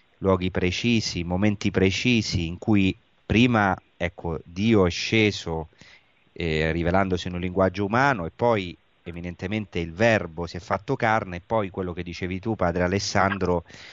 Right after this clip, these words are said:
riguardo a questa anche incarnazione del corpo di Cristo vivo nella sua Chiesa, in tutta questa opera, eh, non solo di missione, ma anche di formazione, eh, anche,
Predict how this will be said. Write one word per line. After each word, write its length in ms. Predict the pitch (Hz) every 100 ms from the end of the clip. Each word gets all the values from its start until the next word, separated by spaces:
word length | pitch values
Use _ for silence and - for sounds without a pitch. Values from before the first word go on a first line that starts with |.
| -
riguardo 460 | - 92 98 113 92
a 40 |
questa 320 | - 101 - 87
anche 220 | 90 92
incarnazione 920 | 85 95 87 95 90 - 120 117 98
del 140 | 90
corpo 300 | - 127 120
di 120 | 98 95
Cristo 360 | 117 - 104
vivo 300 | 104 139 104
nella 240 | 90 90 90
sua 180 | 95
Chiesa, 440 | 92 135 127 - 87
in 100 | 85
tutta 320 | 117 - 95
questa 480 | 98 98 - 90 -
opera, 640 | 113 110 104 90 82 82 - _ - - - _ _ _
eh, 380 | - 92 85 85
non 180 | 85 85
solo 200 | - 107
di 120 | 92
missione, 720 | 87 82 - 147 147 107 80 - _ - _ _
ma 100 | 82
anche 200 | 85 85
di 100 | 82
formazione, 1040 | - 85 85 80 - 113 107 98 92 90 - _ - - _ -
eh, 180 | 73 -
anche, 580 | 82 82 - 82 76